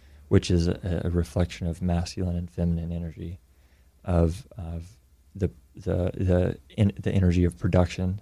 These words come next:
of milit-, uh, of American corporate production, and the benefits that that can provide, and the, the southern condor and the abundance and the jungles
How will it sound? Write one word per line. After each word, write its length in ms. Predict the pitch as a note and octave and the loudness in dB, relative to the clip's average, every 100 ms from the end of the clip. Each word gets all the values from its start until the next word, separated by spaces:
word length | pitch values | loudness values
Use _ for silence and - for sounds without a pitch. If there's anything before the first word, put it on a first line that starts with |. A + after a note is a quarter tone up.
| - | -8
of 180 | A2 F#2+ G2 - | -8 -6 -10 -6
milit-, 420 | F#2 F#2+ F#2+ - - | 2 4 4 2 -2
uh, 260 | F2 F2 | 0 0
of 200 | - F2 | 0 -4
American 520 | F#2 F2+ F2 F2+ C3 - | -2 -2 0 -2 -4 -8
corporate 580 | - F#2+ - F#2 F2 - - _ _ _ _ - | -4 -4 -2 -2 -2 -6 -20 _ _ _ _ -4
production, 560 | F2+ F2+ - - F2+ - | 2 4 2 -2 -2 -2
and 140 | F2+ | -2
the 60 | F2 | 4
benefits 500 | F#2+ F#2+ - F#2+ - | 6 6 6 0 0
that 180 | F#2+ | -6
that 180 | F2 - | -4 -6
can 160 | - F#2 | -6 -8
provide, 440 | F2+ E2+ E2+ F2+ - _ _ _ _ _ _ - | -6 -8 -8 -8 -12 _ _ _ _ _ _ 2
and 240 | G2 F2+ | 6 6
the, 400 | F#2 F2 E2+ E2 - | 8 6 6 2 -4
the 300 | F#2+ F2+ F2 | -2 0 0
southern 640 | F2 - G2 F2+ F2 F2 - _ _ _ | -4 0 2 4 4 2 -2 _ _ _
condor 380 | G2+ F#2+ F#2 F2+ | 2 4 6 4
and 100 | E2+ | 4
the 100 | E2+ | 2
abundance 580 | E2+ F2 F2 F2 - | 4 6 6 4 -2
and 120 | - F2 | -10 -10
the 60 | |
jungles 580 | G2 F#2 F2+ F#2 F2+ | -2 2 2 2 -4